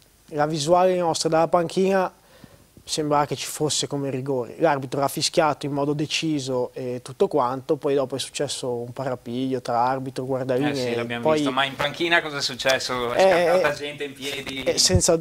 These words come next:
Speaker 1: senza altro, siamo scattati tutti in piedi, allenatore, dirigenti, tutto quanto, perché giustamente una decisione che fischi il rigore, poi dopo,
Speaker 2: Eh sì.
Speaker 1: eh, ti fai prendere dalla situazione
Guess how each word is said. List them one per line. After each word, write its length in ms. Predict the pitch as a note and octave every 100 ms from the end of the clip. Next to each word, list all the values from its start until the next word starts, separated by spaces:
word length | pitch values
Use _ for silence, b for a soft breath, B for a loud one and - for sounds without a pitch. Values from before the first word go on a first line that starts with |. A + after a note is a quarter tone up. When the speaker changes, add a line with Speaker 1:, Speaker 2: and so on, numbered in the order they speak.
| -
Speaker 1:
senza 440 | - F3 D3+ F3
altro, 280 | F#3 D#3 D3
siamo 220 | - D3
scattati 380 | - D3+ E3 D#3
tutti 180 | D3 D#3+
in 80 |
piedi, 420 | C#3+ D3 D#3+ D#3 D3+
allenatore, 760 | D3 C#3+ C#3 D3 D3 D3+ C#3+
dirigenti, 580 | C#3 C#3 C#3+ D3 D3 D3
tutto 260 | - C3+ D#3+
quanto, 420 | C#3+ B2+ D3 F3
perché 440 | C#3+ B2+ - C3
giustamente 800 | B2+ C#3 - C#3+ C#3 D#3+ D#3+ D3
una 240 | C3+ C3+ C3
decisione 640 | C3+ D3 C3+ D3 C#3+ B2+
che 260 | - B2+ - _
fischi 400 | - - E3 -
il 60 | E3
rigore, 480 | E3 F3 E3 C#3 B2+
poi 240 | - C#3+
dopo, 600 | D3+ D3+ C3 B2+ A#2+ B2+
Speaker 2:
Eh 40 |
sì. 20 | C3
Speaker 1:
eh, 440 | C3 B2+ B2+ B2+ _ -
ti 100 | B2+
fai 140 | D3+
prendere 320 | C#3+ D3 D3+
dalla 200 | D3 C#3+
situazione 1400 | C#3 C#3 D#3 D3 - D#3+ D3+ C3+ C3 B2+ C3 B2+ C3 B2+